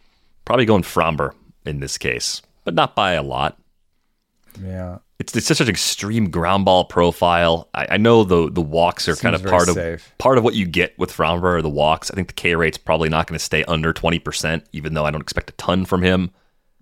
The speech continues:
Speaker 1: But he's, he's different. He's just such a different sort of pitcher. So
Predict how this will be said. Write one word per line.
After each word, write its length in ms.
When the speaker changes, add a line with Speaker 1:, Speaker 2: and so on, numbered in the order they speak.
Speaker 1:
But 100
he's, 220
he's 260
different. 520
He's 200
just 200
such 160
a 40
different 560
sort 240
of 80
pitcher. 380
So 300